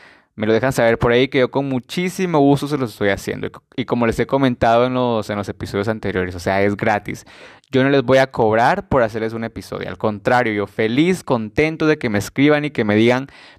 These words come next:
"Mira, Leonardo, ¿será que puedes hacer un episodio de esto?". Y yo con todo el placer del mundo se los estoy haciendo. Así que ya saben, si quieren que hable de algún episodio, si quieren que hable de un episodio, si quieren que hable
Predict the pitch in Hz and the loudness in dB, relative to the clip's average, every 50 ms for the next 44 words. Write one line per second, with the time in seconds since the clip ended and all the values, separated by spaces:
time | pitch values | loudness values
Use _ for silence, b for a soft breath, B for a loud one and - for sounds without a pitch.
0 | B - 113 113 117 117 120 127 127 127 131 147 156 165 170 160 170 160 - 123 | B -8 -4 0 0 0 0 0 -2 -2 0 0 2 2 2 0 -2 -2 -2 -4
1 | 113 110 123 135 - - - 117 117 117 131 123 131 135 139 _ - - - 113 | -4 -2 -4 -6 -4 -2 -2 -2 -2 -2 -4 -4 -4 -6 -8 _ -10 -6 -2 0
2 | 113 120 127 127 139 170 202 220 214 - _ 220 220 226 226 220 _ _ _ _ | 2 4 4 4 4 2 2 0 -2 -2 _ 0 0 0 -2 -8 _ _ _ _
3 | - _ 113 107 110 113 117 117 - 147 135 135 135 127 _ - 170 165 170 165 | -14 _ -4 0 2 2 0 2 0 0 0 0 -2 -2 _ 4 4 4 4 4
4 | - 151 127 117 139 131 131 147 143 147 156 175 185 185 185 180 175 - 135 110 | 0 -2 -2 0 0 0 0 0 -4 0 0 -2 -2 0 -4 -6 -8 -8 -8 -10
5 | 110 107 101 - 107 107 107 101 95 - 101 101 101 104 - 95 - - 123 117 | -10 -12 -10 -8 -4 -4 -4 -4 -6 -10 -12 -12 -10 -8 -8 -6 -4 -4 -4 -4
6 | 120 - 135 131 135 135 135 - - - 110 107 - - 101 92 90 92 92 - | -2 0 2 2 2 0 -4 -6 -2 0 0 0 0 -4 -4 -4 -4 -6 -8 -10
7 | 95 _ 123 127 135 143 147 139 _ - 120 113 113 120 127 131 139 135 127 117 | -8 _ 0 2 2 2 0 -2 _ -2 0 2 2 2 0 0 -2 -2 -2 -2
8 | 117 120 131 131 - 117 - - 135 139 151 160 170 180 B B B B B B | -4 -6 -6 -8 -8 -14 -4 -2 0 0 0 -2 -4 -8 B B B B B B
9 | B - - - 147 131 123 120 110 110 113 110 110 - 110 101 98 95 101 - | B -6 -2 0 2 2 2 2 4 2 2 2 2 0 -2 -4 -4 -6 -6 -2
10 | 127 127 143 143 139 - 139 127 143 156 165 156 139 120 117 120 123 | -2 0 0 0 2 2 4 6 6 6 4 4 0 -4 -6 -8 -10